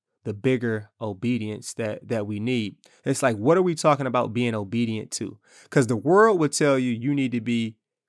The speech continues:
obedient to the waves of the world. If you have this big dream to do this, you need to do this. And the world will lay out a plan on how you make your dream come true.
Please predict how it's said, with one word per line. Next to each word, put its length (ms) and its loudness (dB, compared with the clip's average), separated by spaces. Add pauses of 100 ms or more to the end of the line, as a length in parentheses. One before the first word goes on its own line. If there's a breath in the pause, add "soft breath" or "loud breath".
(120)
obedient 560 0
to 100 -4
the 80 -2
waves 360 -2
of 60 -4
the 60 -6
world. 360 -4
If 100 -18
you 100 0
have 220 -2
this 160 0
big 240 -4
dream 240 -8
to 80 -8
do 160 -6
this, 220 -6
you 80 -4
need 160 -4
to 60 -8
do 200 -4
this. 220 -8
And 100 -10
the 60 -10
world 340 2
will 100 -2
lay 220 0
out 220 -2
a 60 -10
plan 580 -4 (320)
on 120 -8
how 300 0
you 340 -4
make 360 -6
your 100 -6
dream 340 -8
come 240 -12
true. 320 -10